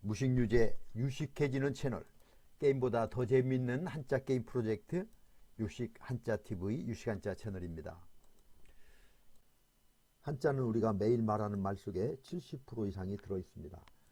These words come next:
그래서 한자를 잘 알면 아이큐가 십일 프로가 상승한다는 연구 결과가 있습니다. 또한 표현 능력이 향상되고 학생들은 성적이 향상되고 직장인들은 승진이 유리하다고 합니다.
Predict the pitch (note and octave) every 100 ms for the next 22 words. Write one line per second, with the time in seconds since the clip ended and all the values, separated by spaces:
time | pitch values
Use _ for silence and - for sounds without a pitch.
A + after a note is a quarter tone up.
0 | - - G2+ G#2 F#2 C#3+ C#3 A#2 G#2+ G2
1 | A2 A2 F#3 A#2+ F#2 G3 - - _ -
2 | G#2+ A2 A2 G2 F#2 - D3+ D#3 C3 -
3 | A2 G2+ G2 D3 C3 B2 G#2+ G2 A2 B2
4 | G2 G#2 G2+ A2 - G2 F#2 F2+ F2 G#2
5 | - E2 D2 - _ - - - _ A2+
6 | B2 E2 - _ - - D3+ C3 A2+ A2
7 | G#2 G2+ A#2 C3 C3 G#2 F2+ A#2+ A3 -
8 | - _ - C3 - B2 G#2+ G#2+ E3+ -
9 | _ - - D#3+ C#3 B2+ A#2+ G2+ G#2+ G#2+
10 | G2 G#2+ F#3+ A3 _ - - - G#2 G2
11 | F2+ F2 D#2+ - D#3 A#2 G#2+ B2+ D3+ -
12 | - - F#2+ F#2+ G2 F#2 G2 A2+ F2 E2
13 | D2+